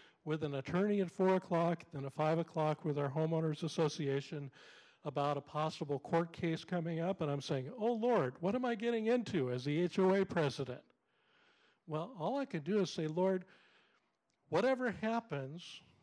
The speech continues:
help me to handle it in a way with grace, with truth,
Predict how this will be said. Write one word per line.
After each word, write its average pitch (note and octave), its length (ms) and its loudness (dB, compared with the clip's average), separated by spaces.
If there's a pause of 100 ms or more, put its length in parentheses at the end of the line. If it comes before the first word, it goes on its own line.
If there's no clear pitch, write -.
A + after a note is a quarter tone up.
(280)
help F3+ 240 -2
me A#3 120 0
to G3+ 100 -2
handle F3+ 540 -2
it G#3 100 -4
in F3+ 180 -6
a G3+ 60 -2
way C3 420 0
with D3+ 300 -6
grace, C#3 600 -2 (280)
with D#3 160 -4
truth, D#3+ 560 0